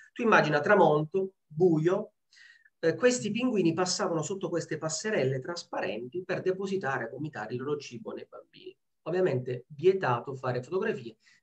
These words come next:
vietato fotografie col flash per evitare problemi. Conosco questa coppia, insomma, racconto, "Ah, oh, Michele, devo dire che l'Australia non, non è come a Roma, non è come l'Italia, qua le regole rispettano",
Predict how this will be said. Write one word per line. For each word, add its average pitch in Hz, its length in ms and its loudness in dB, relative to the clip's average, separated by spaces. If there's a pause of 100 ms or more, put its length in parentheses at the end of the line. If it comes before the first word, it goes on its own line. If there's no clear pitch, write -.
vietato 180 400 6
fotografie 170 340 0
col 123 160 -2
flash - 520 -2 (320)
per 127 140 -4
evitare 120 420 -4
problemi. - 420 -12 (1040)
Conosco 214 420 6
questa 175 320 4
coppia, 175 560 4
insomma, 127 480 -2
racconto, 143 760 -4 (260)
"Ah, 175 160 4
oh, 185 100 10
Michele, 185 460 8
devo 175 220 6
dire 202 180 4
che 185 220 6 (260)
l'Australia 185 680 8
non, 185 220 8
non 196 200 8
è 226 180 8
come 185 240 8
a 180 80 10
Roma, 202 420 10
non 175 140 8
è 196 100 6
come 170 220 2
l'Italia, 196 600 6
qua 190 240 2 (260)
le 156 140 2
regole 175 300 6
rispettano", 170 800 0